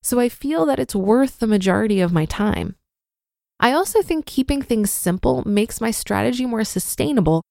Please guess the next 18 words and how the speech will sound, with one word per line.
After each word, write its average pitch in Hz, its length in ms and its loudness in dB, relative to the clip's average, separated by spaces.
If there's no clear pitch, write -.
as 233 120 0
it 247 80 4
allows 269 400 0
me 339 100 0
to 285 80 2
be 240 120 0
consistent. - 760 -2
I 269 160 4
focus 269 460 -2
on 165 140 -2
fully 247 420 -2
funding 233 380 0
retirement 175 500 0
vehicles 175 580 -2
and 165 140 0
keeping 185 380 -2
a 147 40 0
healthy 254 600 -2